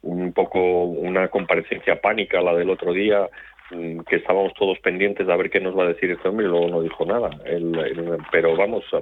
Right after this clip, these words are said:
las medidas también tampoco son muy, son muy, muy restrictivas. Quien pensase, mm, todos estos cuñados y sobrinos que van diciendo que esto es una dictadura, quien pensase que iba a haber una reedición de,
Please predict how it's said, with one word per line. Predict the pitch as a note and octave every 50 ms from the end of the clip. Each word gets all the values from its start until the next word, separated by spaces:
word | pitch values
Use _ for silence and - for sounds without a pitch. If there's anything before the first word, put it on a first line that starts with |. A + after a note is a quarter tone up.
| E2 E2+ D#2+ C#2+
las | C#2+ E2 D#2+ E2 - -
medidas | E2 D#2+ E2+ F#2 F#2+ G2 -
también | - G2+ G2 F#2+ G2 G2+ G#2 A2+ - - - - - - - - - -
tampoco | F#2 F2 F2+ - A2+ A2 A#2+ A2
son | - - G#2+ G2+
muy, | G2 F#2 F#2 F#2 F2 F2 F2+ F2 F2 E2 - - - - - - - - - -
son | - G2 G2 G2
muy, | G2 G2 G2 G2 F#2+ F#2 F#2 F2+ F2 - -
muy | F#2 F#2+ G2+ G2+
restrictivas. | G2+ G2+ G2 F#2+ - - G2 F#2 - - B2+ B2 A#2+ B2 C3+ D#3 - - - - _ _ _ _ _ _ _ _ _ - - - - - - -
Quien | - G#2+ G2+ G2
pensase, | G2+ G2 G2 - - B2 A#2+ - - - A#2 A2+ G#2+ - - - -
mm, | F2 F2 F2 E2+ E2+ D#2 -
todos | - F#2+ F#2+ G2 G2+
estos | F#2 - - - - -
cuñados | F#2 E2 F2+ G2+ A2+ A#2 A2 G#2+ G#2 G2+ -
y | - F2
sobrinos | - G#2 G2+ F#2+ G2+ G#2+ G#2+ G#2+ G2+ G2 - -
que | F#2 F2
van | F#2+ F#2 F#2 F#2
diciendo | F2+ F2 - - G2+ G2 G2 G2 F#2+ - - - - - - - -
que | G#2
esto | G2 - G#2+
es | G2+ -
una | G2+ F#2+ F#2+
dictadura, | F#2 F#2 F2 - - F2+ F#2 G#2+ A#2 A#2 G2+ E2 E2+ - _ _ _ _ _ _ - - - - _ _ - _ _ -
quien | A2 F#2 F2+
pensase | E2 F2+ F2+ - - G#2 - A2+ G#2
que | G#2+
iba | G2 G#2 G2
a |
haber | G2 G2+ G2+ G2+
una | G2+ G2+ G2+ G2
reedición | G2 G2+ F#2+ F2+ F#2 F2+ - - G#2+ A2 A2 G#2+ G#2+ F#2
de, | F2 E2+ E2+ E2+ F2 E2+